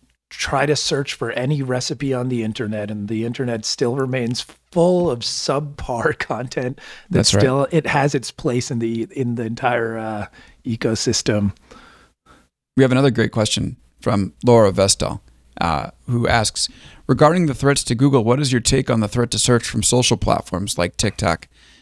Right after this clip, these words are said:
Speaker 2: I think this is gonna be the last question we take, but it, it's a really good one because it, it shows that Google is kind of under threat in two ways. One is these people asking questions, uh, or, or doing traditional search queries inside TikTok, and then the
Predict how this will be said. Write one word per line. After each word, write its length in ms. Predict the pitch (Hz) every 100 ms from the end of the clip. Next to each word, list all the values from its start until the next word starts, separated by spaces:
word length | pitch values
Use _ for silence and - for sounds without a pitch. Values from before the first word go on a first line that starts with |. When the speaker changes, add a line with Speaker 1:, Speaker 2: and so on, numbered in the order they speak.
| _ -
Speaker 2:
I 60 |
think 120 | 143 165
this 60 |
is 60 | 127
gonna 100 | 151
be 60 |
the 60 | 135
last 160 | 131 127
question 300 | 123 - 120
we 60 |
take, 260 | 113 123 -
but 100 | 123
it, 120 | 131
it's 140 | 123 147
a 40 |
really 180 | 185 185
good 160 | 147
one 200 | 113 - _ _ _ _ -
because 480 | 131 139 127 113 - _
it, 220 | 127 - - _
it 160 | - 135 -
shows 340 | - 170 180
that 160 | 139 123
Google 260 | 147 143
is 100 | 131
kind 200 | - 147
of 80 | 147
under 160 | 127 113
threat 300 | - 131 -
in 80 | 117
two 220 | - 143
ways. 340 | 143 147 151 - _ _ -
One 240 | 135 143
is 260 | 135 127 - -
these 320 | 123 110 - _
people 260 | - - 120
asking 340 | 135 131 131
questions, 540 | - 143 - 131 - - _
uh, 220 | 120 110 101
or, 180 | 110 -
or 120 | 113
doing 320 | 131 131 127
traditional 380 | - 135 123 127
search 260 | - 135 -
queries 320 | 131 123 110 - - -
inside 380 | - 107 127 123
TikTok, 500 | 131 - 131 120 - _ - - _ _ _ _ -
and 400 | 139 123 120 117
then 340 | 117 135 127 - -
the 340 | 110 127 107